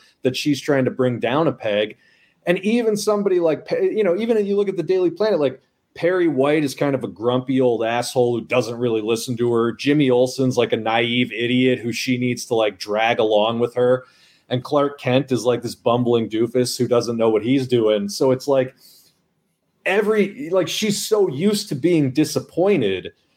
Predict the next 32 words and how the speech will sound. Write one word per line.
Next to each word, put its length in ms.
that 140
she 220
doesn't 440
dare 320
hope 480
that, 220
like, 300
people 340
can 180
be 140
as 140
good 280
as 120
she 420
wishes 540
they 180
could 280
be. 380
And 180
suddenly 460
Superman 600
shows 380
up, 260
and 280
in 120
a 80
weird 320
way 160
for 180
her, 300
it's 160
like, 180